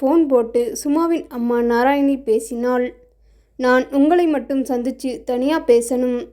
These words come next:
அம்மன் கோயிலுக்கு வர முடியுமா? நீங்க மட்டும்தான் வரணும்." அவர் சம்மதித்து உடனே புறப்பட்டார். நாராயணியும் ஒரு ஆட்டோ பிடித்து வந்து விட்டாள்.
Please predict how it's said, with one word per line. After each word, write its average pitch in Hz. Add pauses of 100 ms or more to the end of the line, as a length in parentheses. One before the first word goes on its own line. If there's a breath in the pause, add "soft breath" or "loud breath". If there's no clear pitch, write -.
(120)
அம்மன் 311
கோயிலுக்கு 254
வர 226
முடியுமா? 247 (140)
நீங்க 339
மட்டும்தான் 247
வரணும்." 240 (1000)
அவர் 254
சம்மதித்து 294
உடனே 262
புறப்பட்டார். 247 (380)
நாராயணியும் 294
ஒரு 262
ஆட்டோ 285
பிடித்து 262
வந்து 226
விட்டாள். 247